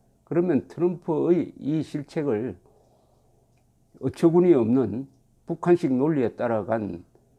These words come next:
이 정책을 강하게 비판해야 됩니다. 의미 있는 반로-, 어, 반대 성명은 성우회에서 낸 것 하나밖에 없습니다. 제가 기억하는 한. 물론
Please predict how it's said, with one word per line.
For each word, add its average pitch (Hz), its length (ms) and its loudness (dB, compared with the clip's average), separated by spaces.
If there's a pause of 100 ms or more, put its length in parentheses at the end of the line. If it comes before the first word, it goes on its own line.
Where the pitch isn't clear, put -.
(520)
이 160 340 0
정책을 135 840 -4
강하게 165 440 -2
비판해야 110 380 -8
됩니다. 90 380 -18 (1080)
의미 170 380 4
있는 175 400 2
반로-, 107 380 -4
어, 98 540 -4 (100)
반대 113 340 -2
성명은 127 640 -2 (240)
성우회에서 160 720 2
낸 113 240 -2
것 117 180 -4 (300)
하나밖에 123 640 -4 (120)
없습니다. 110 540 -6
제가 123 240 -2
기억하는 104 580 -6
한. 101 240 -8 (500)
물론 143 500 0